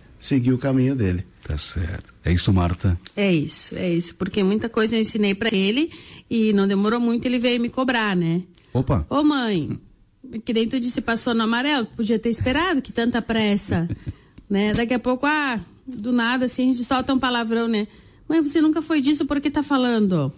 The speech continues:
Speaker 3: Eu não posso, né? "Ok, desculpa, né?
Speaker 2: Ah,
Speaker 3: Realmente
Speaker 2: entendi.
Speaker 3: eu errei, né?"
Speaker 2: Uhum.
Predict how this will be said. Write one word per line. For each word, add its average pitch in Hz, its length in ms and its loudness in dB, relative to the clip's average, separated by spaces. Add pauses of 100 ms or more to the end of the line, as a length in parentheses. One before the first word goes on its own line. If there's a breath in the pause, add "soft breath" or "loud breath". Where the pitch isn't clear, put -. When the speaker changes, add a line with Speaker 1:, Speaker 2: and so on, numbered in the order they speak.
(160)
Speaker 3:
Eu 170 140 0
não 208 140 2
posso, 381 420 0
né? 208 300 0 (240)
"Ok, 202 440 -2
desculpa, 214 560 -2 (520 soft breath)
né? 180 320 2
Speaker 2:
Ah, - 120 -8
Speaker 3:
Realmente 208 440 2
Speaker 2:
entendi. 220 80 -2
Speaker 3:
eu 202 80 2
errei, 202 440 2
né?" 190 200 2
Speaker 2:
Uhum. 185 180 2